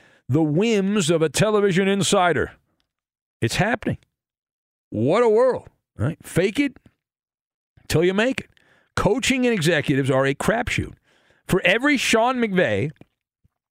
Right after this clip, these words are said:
who I guarantee you the Rams did not know was gonna become a generational coach. They thought, "Well, well, we've tried all these old coaches. They suck. Let's try a younger coach." And it worked out well. But for every Sean McVay, you get twelve Joe Judges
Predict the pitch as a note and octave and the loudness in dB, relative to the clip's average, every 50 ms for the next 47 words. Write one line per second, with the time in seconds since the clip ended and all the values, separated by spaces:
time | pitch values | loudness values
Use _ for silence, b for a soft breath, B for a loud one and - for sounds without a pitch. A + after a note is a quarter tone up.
0 | - - - E3+ G3+ A3+ B3+ G3+ D#3 D3 B3+ D4 E4+ D#4+ D4 A#3+ - - C4+ B3+ | -8 -2 0 2 2 2 2 0 0 0 2 2 2 2 2 0 0 0 0 2
1 | A3+ F#3+ E3+ E3+ D#3+ E3+ F#3 G3 G3+ E3+ - E3+ D3 D#3 E3+ E3 D#3 C#3 D#3 D#3+ | 4 4 4 4 2 2 2 0 0 0 0 0 0 0 0 0 0 0 0 2
2 | D#3 D3 C#3 - D#3 C#3+ C3 C3+ - - C#3+ B2+ A#2+ - D3+ D3+ C#3 C3+ C3+ C3+ | 2 2 0 0 0 -2 -2 -2 0 0 0 0 0 -2 -2 0 0 0 0 0
3 | B2+ - B2+ B2+ A#2 - A#2 F2 D#2+ - C3 D#3 D3+ F3+ F#3+ G#3 B3 F#4 - A3+ | -2 -2 -2 -4 -2 -2 -2 -2 -2 -2 -2 -2 0 0 -2 0 0 0 0 0
4 | G3+ F#3 D#3 C3+ B B B B B B B B B B D#3 D#3 - - F#3 F#3+ | 0 -2 -2 -4 B B B B B B B B B B -4 -2 0 0 0 2
5 | F3+ E3+ E3 D#3 C3+ B2 D3+ D3+ D#3 B2+ - C3 C3 B2+ C#3 A#2+ A#2 C#3 C#3+ C3+ | 2 2 2 2 2 2 0 0 0 -2 -2 -2 0 0 0 0 0 0 0 -2
6 | - - A#2 G#2+ B2 - B2+ B2+ - - D3 C#3 B2+ B2 A#2+ A#2 B2+ C3+ C3 A#2 | -2 -2 -2 -2 -2 -2 -4 -4 -2 -2 -2 0 0 0 0 0 0 0 0 -2
7 | A2 - - E2 D#2+ A2 - - B B B B B B B B - A2 B2+ - | -2 -2 -2 -2 -2 -4 -6 -8 B B B B B B B B -2 -2 0 0
8 | C3+ C#3+ D3 - - C#3+ C3+ C3+ B2+ D#3 G3 F#3 - - - _ _ _ _ _ | 0 0 0 0 0 0 0 2 0 0 0 -2 -4 -8 -16 _ _ _ _ _
9 | - - - D#3 - - F3+ G3 A#3+ C4 B3+ G3 - - A3+ G#3 G#3 G3 F3+ C3 | -12 -4 -2 -2 0 2 2 2 2 2 0 0 0 0 0 0 2 0 0 0
10 | C#3 F#3 F3+ E3 D3 C3+ D3 - - - - F3 E3+ E3+ D3 G#2+ C#3+ D#3 D3+ C#3 | 0 0 0 0 0 -2 -4 -4 -2 -2 0 0 0 0 0 0 0 0 0 0
11 | G#2+ B2 C3+ B2+ F#2+ D#2 - - - | 0 0 0 0 -2 -4 -10 -12 -14